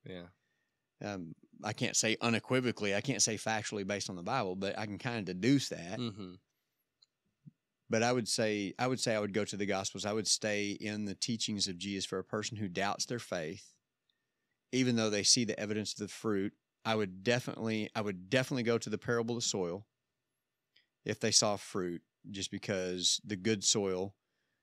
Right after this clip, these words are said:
Speaker 2: uh, would be that person.
Speaker 1: Yeah.
Speaker 2: Because the other two never produce fruit. And then I guess the other three never produce fruit if you
Speaker 1: Yeah.
Speaker 2: really wanna get into it. But
Speaker 1: Hmm.
Speaker 2: the other two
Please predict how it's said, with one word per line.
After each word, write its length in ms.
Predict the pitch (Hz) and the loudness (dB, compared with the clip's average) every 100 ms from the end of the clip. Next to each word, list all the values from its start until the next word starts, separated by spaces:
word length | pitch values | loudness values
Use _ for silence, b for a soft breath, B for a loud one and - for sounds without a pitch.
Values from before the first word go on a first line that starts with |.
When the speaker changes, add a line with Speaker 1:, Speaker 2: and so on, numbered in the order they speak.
| _ _ 101 | _ _ -10
Speaker 2:
uh, 140 | 95 - 95 | -8 -6 -2
would 200 | 104 87 | 0 2
be 200 | 104 90 | 0 2
that 280 | 98 92 | 0 0
person. 500 | - 90 - 92 87 107 | -2 -6 -4 -6 -8 -12
Speaker 1:
Yeah. 240 | 101 95 - | -12 -12 -8
Speaker 2:
Because 280 | 98 107 113 | -2 2 2
the 120 | 107 - | 2 2
other 200 | 117 117 | 2 2
two 180 | - 107 | 0 0
never 260 | 95 95 98 | 0 -2 -4
produce 400 | 104 92 92 - | -4 -4 -4 -4
fruit. 380 | - 82 85 - _ _ _ _ _ _ _ _ _ - | -6 -6 -6 -12 _ _ _ _ _ _ _ _ _ -6
And 120 | 98 | -2
then 240 | 98 95 - | -2 -2 -4
I 80 | 98 | -2
guess 220 | 95 - | -2 -2
the 200 | 92 82 | -2 -4
other 160 | 87 | -6
three 320 | 80 92 87 78 | -8 -8 -8 -8
never 160 | 80 | -12
produce 320 | 78 85 78 - | -14 -14 -10 -10
fruit 260 | - 82 80 | -10 -10 -10
if 100 | - | -8
you 80 | |
Speaker 1:
Yeah. 60 | 92 | -8
Speaker 2:
really 140 | 85 | -8
wanna 140 | 82 80 | -12 -10
get 140 | 85 | -6
into 340 | 87 80 82 85 | -6 -6 -8 -8
it. 80 | |
But 100 | 92 | -8
Speaker 1:
Hmm. 40 | 123 | 2
Speaker 2:
the 100 | 104 | 2
other 120 | 92 | 2
two 280 | - 98 | 0 0